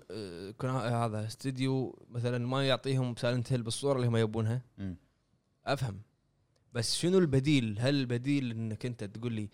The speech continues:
Speaker 1: "لا، خلاص، هذه لا ينزلون، ما يخربون سايلنت هيل"؟ هل البديل إنك ما تلعب لعبة جديدة حق السلسلة هذه مرة ثانية؟ ولا عندك استوديو ببالك تشوف إن هذا مناسب؟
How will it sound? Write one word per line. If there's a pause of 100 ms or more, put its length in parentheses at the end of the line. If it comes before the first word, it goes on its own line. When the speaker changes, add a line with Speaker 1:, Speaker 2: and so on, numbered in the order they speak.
(320)
Speaker 1:
"لا،
خلاص،
هذه
لا
ينزلون، (240)
ما
يخربون
سايلنت
هيل"؟ (380)
هل
البديل
إنك
ما
تلعب
لعبة (280)
جديدة
حق
السلسلة
هذه
مرة
ثانية؟ (340)
ولا
عندك
استوديو
ببالك
تشوف
إن
هذا
مناسب؟